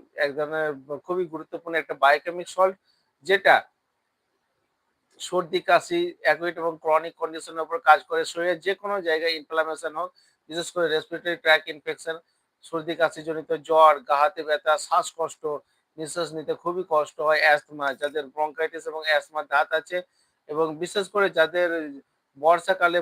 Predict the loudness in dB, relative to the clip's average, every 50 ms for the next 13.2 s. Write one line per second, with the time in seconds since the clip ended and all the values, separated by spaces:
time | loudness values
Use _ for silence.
0 | 4 4 2 2 2 -4 -6 -2 -2 0 0 0 0 -2 -2 2 2 2 2 2
1 | 0 -6 -8 _ _ _ _ _ _ _ _ 0 0 0 0 0 -2 2 6 6
2 | 6 6 4 0 2 4 4 4 4 2 0 0 -2 -2 0 0 0 -2 -4 -6
3 | -8 _ _ _ -14 -6 0 2 4 4 6 8 8 8 6 6 4 4 4 4
4 | 2 -4 -6 -6 -6 -6 -8 _ _ _ _ _ _ _ _ _ _ _ _ 0
5 | 2 4 6 4 4 2 -2 _ _ _ _ _ _ _ _ _ -4 -4 0 2
6 | 2 2 4 4 2 2 4 4 2 2 2 0 -2 -2 -2 -4 -2 2 4 4
7 | 4 4 4 2 0 0 0 0 -4 -4 -2 -4 -6 -6 _ 0 2 4 6 6
8 | 4 2 0 0 0 0 0 0 -2 0 2 2 2 2 -2 -6 -6 -4 -2 0
9 | 0 0 -2 0 2 2 2 2 2 _ 2 4 4 4 2 -2 -8 -6 -6 -6
10 | _ -4 -4 -4 -4 -2 -4 -2 -2 -2 -2 -2 -4 -6 -4 -2 -4 -4 -4 0
11 | 0 2 2 0 0 -4 -4 -4 -4 -8 -6 -6 -6 -6 -8 -12 -16 -16 -16 -16
12 | -12 -10 -8 -8 -8 -6 -6 -6 -8 -8 -10 -10 -16 -10 -6 -6 -6 -2 0 2
13 | 2 2 2 -2